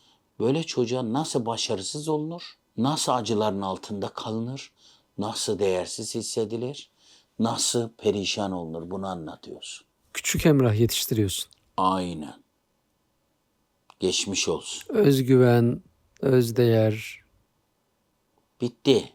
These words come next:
Speaker 1: bitti. Hepsini bitiriyorsun. Ve en kötüsü ne biliyor musun?
Speaker 2: Evet.
Speaker 1: Ailenin şöyle bitirmesi olayı bir de. Sen düzelmeyeceksin. Sen hep böyle kalacaksın. Ben sana söyleyeyim.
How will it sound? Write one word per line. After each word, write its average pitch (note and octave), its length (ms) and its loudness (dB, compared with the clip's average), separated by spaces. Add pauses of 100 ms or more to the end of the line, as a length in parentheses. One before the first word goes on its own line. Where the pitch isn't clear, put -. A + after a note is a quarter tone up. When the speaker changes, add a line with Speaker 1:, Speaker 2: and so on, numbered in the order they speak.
(160)
Speaker 1:
bitti. B2 360 2
Hepsini D#3+ 640 2
bitiriyorsun. - 640 0 (540)
Ve E3+ 60 8 (140)
en D4+ 240 8
kötüsü G#3+ 400 6
ne G3+ 160 6
biliyor B3+ 180 0
musun? - 300 -2 (120)
Speaker 2:
Evet. - 200 -18
Speaker 1:
Ailenin B2+ 440 6
şöyle D#3 460 6
bitirmesi F#2+ 500 -2
olayı C#2+ 280 -6
bir - 80 -16
de. - 60 -20 (640)
Sen D#3+ 300 -4
düzelmeyeceksin. B2+ 800 -2
Sen - 240 -2
hep G3 180 -2
böyle D3 180 2
kalacaksın. - 480 -2
Ben D#3+ 140 6
sana E3+ 220 2
söyleyeyim. F#3+ 340 -4